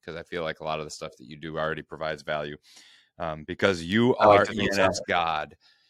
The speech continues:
Speaker 1: and everything you say about E N S comes true. So anybody, just
Speaker 2: Right.
Speaker 1: like sports betting, if you listen to T J and he says it, you better go put all your life savings on it right now. Is that correct?
Speaker 2: Is that what they should do?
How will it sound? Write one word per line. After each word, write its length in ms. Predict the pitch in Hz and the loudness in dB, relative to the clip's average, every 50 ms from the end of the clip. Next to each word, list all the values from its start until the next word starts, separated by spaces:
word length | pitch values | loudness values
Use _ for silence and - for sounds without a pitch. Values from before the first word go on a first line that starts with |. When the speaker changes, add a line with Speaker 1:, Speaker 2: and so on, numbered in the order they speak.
| _ _ _ | _ _ _
Speaker 1:
and 160 | - 90 92 - - | -14 -14 -14 -10 -8
everything 520 | 104 101 98 107 104 - - 110 107 101 95 | -6 -4 -2 -2 -4 -4 -6 -6 -6 -6 -4
you 200 | 95 101 104 104 | -4 -4 -4 -4
say 580 | - - - 104 92 90 90 90 87 95 110 | -4 -4 -2 -2 0 0 0 -2 -2 -4 -6
about 380 | - 104 92 82 87 87 87 85 | -8 -8 -6 -2 -2 -2 -2 -2
E 120 | 87 90 | -4 -6
N 140 | 95 95 92 | -4 -4 -4
S 260 | 85 82 85 - - | -4 -4 -4 -6 -8
comes 440 | - - - 80 78 80 78 - - | -8 -8 -8 -8 -8 -8 -10 -12 -12
true. 520 | - - - - 85 82 76 69 73 76 _ | -12 -10 -6 -4 -4 -4 -4 -6 -8 -14 _
So 540 | - - - - 82 78 73 71 69 65 _ _ - | -16 -12 -6 -4 -4 -4 -4 -6 -10 -16 _ _ -10
anybody, 560 | 85 87 92 90 85 85 76 73 76 80 90 90 - | -8 -8 -6 -4 -2 -2 -2 -2 -4 -6 -8 -8 -8
just 180 | 85 87 85 | -6 -4 -4
Speaker 2:
Right. 80 | 85 87 | -2 -2
Speaker 1:
like 200 | 90 87 85 - | -4 -4 -6 -10
sports 480 | - _ _ _ 92 90 92 - - - | -16 _ _ _ -2 -2 -2 -2 -4 -6
betting, 400 | - 76 69 71 69 69 78 - _ _ _ _ _ _ _ _ - | -6 -6 -6 -6 -8 -10 -12 -16 _ _ _ _ _ _ _ _ -18
if 100 | - - | -12 -8
you 100 | 92 92 | -6 -4
listen 220 | 92 92 - - 101 | -4 -4 -6 -6 -8
to 60 | 92 | -10
T 220 | - - 110 107 | -8 -8 -8 -6
J 160 | 85 85 80 | -6 -6 -6
and 80 | 76 78 | -6 -8
he 100 | 82 82 | -10 -12
says 260 | - - 87 87 80 | -10 -8 -8 -6 -8
it, 100 | 73 73 69 | -8 -12 -14
you 100 | 71 73 | -14 -10
better 220 | 76 78 78 76 | -8 -6 -6 -6
go 100 | 76 76 | -6 -8
put 160 | - - 78 | -8 -10 -8
all 240 | 64 71 73 73 76 | -6 -4 -2 -2 -2
your 180 | 76 73 76 73 | -4 -4 -6 -6
life 220 | 73 71 71 - | -6 -6 -8 -8
savings 400 | - 76 73 71 69 69 69 - | -12 -14 -14 -14 -16 -16 -18 -18
on 160 | 69 69 69 | -18 -18 -18
it 80 | 69 - _ | -20 -18 _
right 180 | 73 71 58 52 | -14 -14 -14 -14
now. 220 | 69 67 67 - _ _ _ _ _ _ _ _ _ _ | -16 -18 -20 -20 _ _ _ _ _ _ _ _ _ _
Is 120 | - 76 | -8 -6
that 140 | 78 73 - | -6 -6 -4
correct? 220 | - 78 76 90 104 | -4 -6 -4 -4 0
Speaker 2:
Is 80 | 101 | 4
that 120 | 113 110 110 | 6 6 6
what 100 | 117 120 | 6 6
they 80 | 113 | 4
should 140 | 104 117 113 | 4 4 2
do? 160 | 123 135 131 | 2 2 0